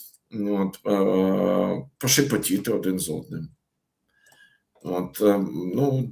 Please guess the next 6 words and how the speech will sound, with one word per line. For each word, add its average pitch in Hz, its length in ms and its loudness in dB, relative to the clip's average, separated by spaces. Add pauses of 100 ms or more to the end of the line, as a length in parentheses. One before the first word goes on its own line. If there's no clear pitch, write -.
дуже 180 340 4
важливий 165 580 6
соціальний 135 960 6
простір 117 720 2
з-, 101 180 -2
е, 101 480 -2